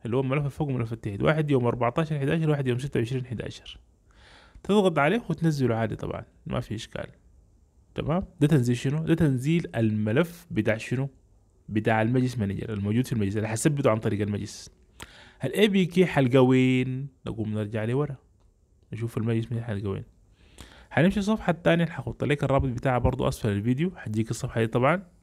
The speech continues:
كويس؟ اللي هو ان اف اس، آه، مانجر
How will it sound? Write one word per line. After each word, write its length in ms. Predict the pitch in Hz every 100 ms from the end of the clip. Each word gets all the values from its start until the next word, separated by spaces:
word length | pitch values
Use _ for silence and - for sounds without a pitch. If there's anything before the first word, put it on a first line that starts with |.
| _ _ _ _
كويس؟ 440 | - 117 143 185 -
اللي 160 | 107
هو 200 | 113 120
ان 340 | 120 - 131 143 -
اف 200 | 147 143
اس، 500 | 170 208 - - - - _ - - -
آه، 600 | 113 110 110 120 - 113 - - _ _ _ _ -
مانجر 460 | 113 135 143 185